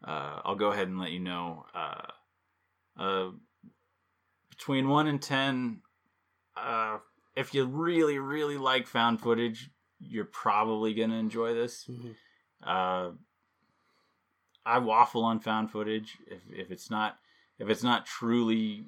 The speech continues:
Speaker 1: if it's not, like, one hundred percent something I've never seen or never thought I would see in, in a movie like this, um, I'm gonna, I call this one probably closer to maybe a three out of,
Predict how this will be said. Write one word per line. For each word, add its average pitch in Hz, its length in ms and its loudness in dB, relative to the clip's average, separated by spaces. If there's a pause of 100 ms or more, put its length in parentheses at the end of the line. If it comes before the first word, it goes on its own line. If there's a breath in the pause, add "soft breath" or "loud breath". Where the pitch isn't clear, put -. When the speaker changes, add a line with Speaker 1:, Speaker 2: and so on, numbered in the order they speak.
Speaker 1:
if 107 120 -4
it's 110 160 -4
not, 117 160 4
like, 107 200 0
one 98 100 -6
hundred 110 340 0
percent 107 420 -4
something 104 300 -4
I've 82 200 -6
never 87 460 -4
seen 92 340 -6
or 82 60 -8
never 90 240 -4
thought 87 340 -4
I 92 100 -2
would 92 160 -6
see 92 180 -10
in, 95 260 -6
in 95 100 -8
a 92 40 -6
movie 92 280 -6
like 90 200 -6
this, 90 220 -10 (520 loud breath)
um, 78 400 -10 (300)
I'm 151 180 4
gonna, 139 120 2
I 151 260 4 (260)
call 117 220 6
this 107 200 0
one 101 160 -4
probably 98 600 0
closer 90 400 -8
to 82 420 -8 (540 soft breath)
maybe 175 300 0
a 110 40 2
three 107 360 0
out 104 140 4
of, 92 120 -8